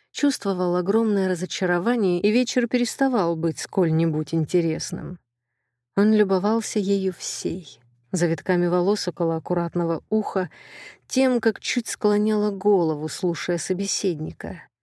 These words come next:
тем, как, задумавшись, вертела кольца на тонких пальцах. "С этой женщиной можно прожить жизнь", подумал Надеждин однажды ночью, лежа без сна,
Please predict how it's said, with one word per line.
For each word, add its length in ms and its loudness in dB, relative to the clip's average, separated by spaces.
тем, 280 4
как, 180 0
задумавшись, 720 0
вертела 520 0
кольца 420 -2
на 120 0
тонких 480 -4
пальцах. 640 -6
"С 120 -14
этой 240 0
женщиной 560 -2
можно 320 -2
прожить 380 -2
жизнь", 600 -4
подумал 420 2
Надеждин 600 0
однажды 480 0
ночью, 480 0
лежа 300 2
без 200 -2
сна, 360 0